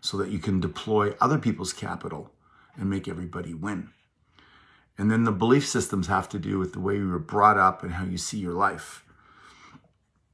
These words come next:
You know, do you see your life? You know, I'm, I'm back in Montreal right now, and I'm with my mother, and I watch my mother, and I see her,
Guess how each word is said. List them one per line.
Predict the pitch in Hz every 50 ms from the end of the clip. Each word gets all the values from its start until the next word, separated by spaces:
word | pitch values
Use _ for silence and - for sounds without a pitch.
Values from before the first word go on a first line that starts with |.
| _ _ _ _ _ _ _ _ _ _ _ _ _ _ _ _ _ _ _ _ _ _ _ _ _ _ _ _ _ _ - - _ _ -
You | - 92
know, | 92 87 85 87
do | 85 - 90
you | 90 82
see | - - 117
your | 110 107 101
life? | 101 98 92 -
You | 92
know, | 92 92
I'm, | 92 90 80 - - - -
I'm | - 101 95
back | 82 101 107 110 - -
in | 107 98
Montreal | 95 104 101 90 - - 95 98 107 110 104
right | 101 92 92 90
now, | 87 90 92 95
and | 92 90
I'm | 87 87
with | 87 92 92 -
my | 95 92
mother, | 92 92 98 - - 101 95 95
and | 92 90
I | 92
watch | 90 87 87 90 90 90 - - -
my | - 101 104
mother, | 107 113 127 127 113 101 92
and | 90 90
I | 90
see | 90 - - - 95 92 90
her, | 78 90 101 98 98 95 90